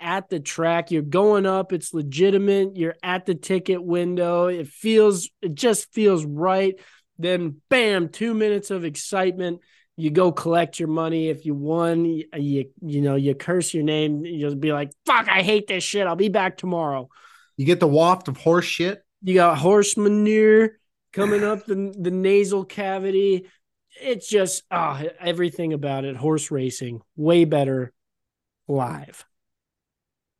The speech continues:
Speaker 2: That's a good push. I didn't have that. I thought you were going down the path that I was about to go to here,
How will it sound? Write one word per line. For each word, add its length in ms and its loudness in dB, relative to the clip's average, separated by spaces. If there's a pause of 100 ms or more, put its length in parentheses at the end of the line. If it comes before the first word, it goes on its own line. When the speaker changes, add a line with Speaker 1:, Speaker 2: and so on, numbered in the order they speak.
(640)
Speaker 2:
That's 160 -6
a 20 -8
good 200 2
push. 320 0
I 100 -4
didn't 200 0
have 220 -4
that. 240 -4
I 60 -4
thought 200 -6
you 60 0
were 80 -4
going 240 -4
down 160 -2
the 80 -6
path 280 -8
that 80 -6
I 20 -4
was 140 -6
about 260 -4
to 60 -14
go 200 -2
to 260 -4
here, 380 -6